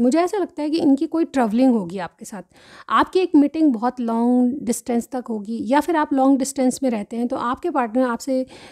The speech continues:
कुछ महीनों में definitely कोई मीटिंग करने वाले हैं। और ये ऐसी मेजर मीटिंग होगी जिससे आपका एक नया साइकिल शुरू होगा, ठीक है। याद रखिएगा, आपको सक्सेस इस रिलेशनशिप में मिलेगी, लेकिन एक सीमित दायरे तक।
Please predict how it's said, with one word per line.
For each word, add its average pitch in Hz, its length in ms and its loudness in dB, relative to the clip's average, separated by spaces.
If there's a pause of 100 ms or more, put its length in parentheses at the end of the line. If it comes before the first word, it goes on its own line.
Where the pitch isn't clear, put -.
(100)
कुछ 330 200 0
महीनों 254 300 6
में 254 140 4
definitely 247 520 -2
कोई 262 140 -2
मीटिंग 233 360 2
करने 220 220 0
वाले 214 220 -4
हैं। 247 80 -2
और 311 180 2
ये 370 120 6
ऐसी 349 340 0
मेजर 302 340 4
मीटिंग 285 340 4
होगी 240 220 -2
जिससे 262 260 -4
आपका 254 260 -4
एक 269 140 -2
नया 220 200 -2
साइकिल 220 320 -6
शुरू 202 220 -6
होगा, - 200 -8
ठीक 294 200 -8
है। 254 120 -6 (500)
याद 269 220 6
रखिएगा, 330 380 -2
आपको 277 460 -4
सक्सेस 262 420 -4
इस 269 200 -6
रिलेशनशिप 233 580 0
में 254 80 4
मिलेगी, 190 400 0
लेकिन 269 480 0
एक 302 180 -4
सीमित 381 380 4
दायरे 214 320 -4
तक। - 180 -16